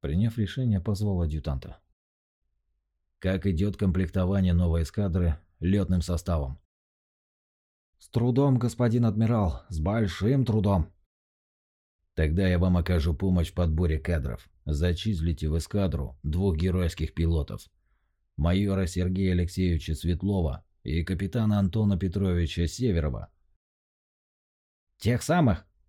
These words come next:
«Тех самых». «От них нужны рапорта». «Технические вопросы решайте сами. Подготовьте приказ о назначении Светлова командиром патрульного подразделения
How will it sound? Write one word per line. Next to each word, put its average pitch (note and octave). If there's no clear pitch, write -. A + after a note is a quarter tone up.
«Тех A#2
самых». C2
«От E2+
них C3
нужны C#3
рапорта». C3+
«Технические E2+
вопросы F2+
решайте E2+
сами. C#2
Подготовьте F2
приказ -
о F#2
назначении G2
Светлова F#2+
командиром F#2+
патрульного E2+
подразделения D#2+